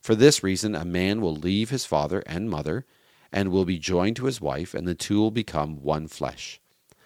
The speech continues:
This mystery is great, but I am actually speaking with reference to Christ and the church. Nevertheless, each one of you must also love his own wife as he loves himself, and the wife must respect her husband.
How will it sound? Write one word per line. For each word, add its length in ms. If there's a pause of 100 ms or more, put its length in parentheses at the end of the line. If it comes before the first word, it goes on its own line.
(240)
This 220
mystery 400
is 140
great, 380 (180)
but 140
I 60
am 100
actually 420
speaking 480
with 220
reference 400
to 100
Christ 380
and 100
the 60
church. 540 (440)
Nevertheless, 640 (480)
each 220
one 140
of 120
you 140
must 280
also 360
love 320
his 240
own 240
wife 320
as 140
he 100
loves 280
himself, 540 (340)
and 140
the 60
wife 320
must 320
respect 480
her 180
husband. 520